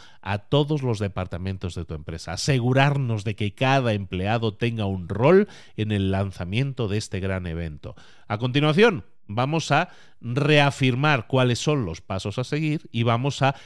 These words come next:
evaluar el avance. Y evaluar el avance significa que vamos a estar siempre analizando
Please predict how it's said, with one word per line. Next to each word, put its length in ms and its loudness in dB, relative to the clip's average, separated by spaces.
evaluar 680 4
el 160 4
avance. 800 0
Y 140 -2
evaluar 380 4
el 120 4
avance 360 4
significa 540 -2
que 100 -2
vamos 280 2
a 20 2
estar 300 0
siempre 420 -2
analizando 720 0